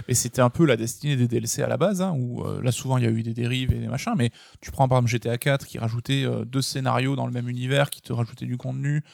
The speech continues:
qui était pas équivalent en termes d'ambition au contenu initial, mais ça te rajoutait, bah,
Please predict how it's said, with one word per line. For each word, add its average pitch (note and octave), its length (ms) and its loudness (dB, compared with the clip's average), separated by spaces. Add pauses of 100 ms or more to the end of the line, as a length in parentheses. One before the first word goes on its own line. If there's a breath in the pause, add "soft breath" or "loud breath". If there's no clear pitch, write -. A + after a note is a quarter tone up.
(360 loud breath)
qui - 80 0
était B2 160 0
pas D3+ 180 4
équivalent C#3 460 0
en C3+ 40 0
termes A#2+ 200 -2
d'ambition B2 440 -2
au A#2+ 60 -2
contenu B2 300 -4
initial, C#3+ 420 0
mais A#2+ 160 -4 (380 loud breath)
ça - 180 -4
te - 140 0
rajoutait, A#2+ 560 2
bah, A#2 300 -2